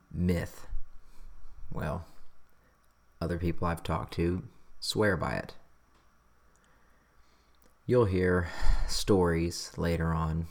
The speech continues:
in the show from some people that experience it firsthand, myself being one of them. I, I,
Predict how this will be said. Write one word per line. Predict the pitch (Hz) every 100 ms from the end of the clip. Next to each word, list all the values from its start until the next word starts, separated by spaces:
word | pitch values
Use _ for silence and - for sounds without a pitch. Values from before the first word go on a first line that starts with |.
| -
in | 82
the | 80
show | - 80 82 87 - - - - - - - - _ _ -
from | 101
some | 107 92
people | 90 82 90 90
that | 82 82 - - - _ _ _ _ _ _ _ -
experience | - - 110 87 -
it | -
firsthand, | - 82 - 104 87 80 82 - - -
myself | 85 82 - 82 -
being | 80 80
one | 85 90
of | 80
them. | 78 82 87 - - - - - - - - - _ _ _ _ _ _ _ _ _ _ _ _ _ _ _ _ _ - 151
I, |
I, | -